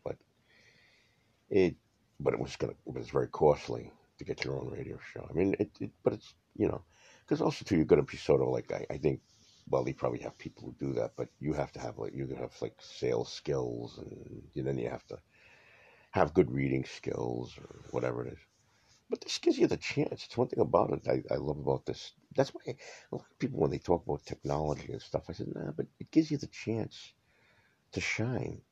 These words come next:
See, everybody has it in them to become something great. And that's the one thing I always loved about technology is it, or this, is because it seems like everybody has that chance to shine, to, to,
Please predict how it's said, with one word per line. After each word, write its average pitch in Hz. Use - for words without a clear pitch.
See, -
everybody -
has 104
it -
in 82
them -
to -
become 80
something 65
great. 69
And 69
that's 87
the 98
one 92
thing -
I -
always 73
loved 71
about -
technology -
is -
it, -
or 67
this, 69
is 82
because 85
it 82
seems 120
like 92
everybody 117
has 73
that -
chance -
to -
shine, 135
to, 92
to, -